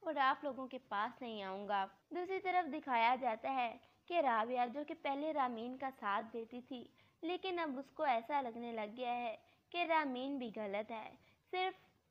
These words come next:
फूफो की फैमिली तो गलत नहीं है,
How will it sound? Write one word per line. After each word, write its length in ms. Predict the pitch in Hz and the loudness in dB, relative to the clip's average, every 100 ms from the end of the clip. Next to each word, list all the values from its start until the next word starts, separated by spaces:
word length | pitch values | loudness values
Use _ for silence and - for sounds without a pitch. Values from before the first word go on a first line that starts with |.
| _ _ _ _ | _ _ _ _
फूफो 280 | 285 285 339 | -6 0 0
की 120 | 339 330 | 0 -2
फैमिली 360 | 320 277 277 285 | -2 0 -2 -2
तो 180 | 311 269 | 0 0
गलत 300 | 254 269 269 | 0 -2 -4
नहीं 340 | 262 262 226 | -4 -4 -6
है, 160 | 202 | -8